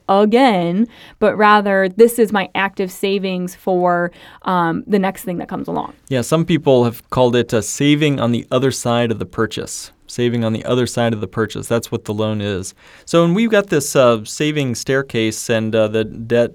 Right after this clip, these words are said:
Speaker 2: debtor, saver, wealth creator from Don Blanton in The Circle of Wealth. So Google that, look at this if you wanna see an image of this, or again, look at our,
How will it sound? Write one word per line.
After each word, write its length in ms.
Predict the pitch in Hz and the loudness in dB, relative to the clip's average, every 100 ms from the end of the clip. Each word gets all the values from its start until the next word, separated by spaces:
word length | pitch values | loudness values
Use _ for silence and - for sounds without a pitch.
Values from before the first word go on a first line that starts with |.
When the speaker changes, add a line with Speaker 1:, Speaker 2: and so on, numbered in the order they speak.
| _ | _
Speaker 2:
debtor, 320 | 123 123 123 | 0 2 0
saver, 420 | 123 127 123 120 117 | -2 -2 -2 0 0
wealth 380 | 120 120 - | 0 -2 -6
creator 420 | - 120 120 117 113 | -8 -2 -2 0 -4
from 360 | - 120 113 | -2 -4 -2
Don 260 | 113 120 120 | -2 -2 -2
Blanton 540 | 113 113 113 123 117 | -2 -2 -2 -4 -4
in 100 | 113 | -4
The 80 | 107 | -6
Circle 340 | 101 117 - | -6 -8 -6
of 120 | 107 107 | -6 0
Wealth. 400 | 107 107 - - | 0 0 -2 -14
So 300 | - 123 120 | -4 0 0
Google 300 | - 202 180 | -2 -4 0
that, 340 | 147 156 156 | 2 2 -2
look 180 | 156 151 | -4 -4
at 120 | 151 | -2
this 280 | 151 151 - | 0 0 -2
if 100 | 120 | -6
you 80 | 135 | -4
wanna 140 | 131 | -4
see 220 | 117 139 | -4 -2
an 100 | 123 | -2
image 380 | 117 127 135 131 | -2 -2 -4 -2
of 80 | 131 | -2
this, 260 | 131 127 135 | -2 -2 -2
or 80 | |
again, 320 | 117 123 123 120 | -2 -2 -2 -2
look 160 | 117 | -4
at 80 | 120 | -4
our, 160 | 110 | -4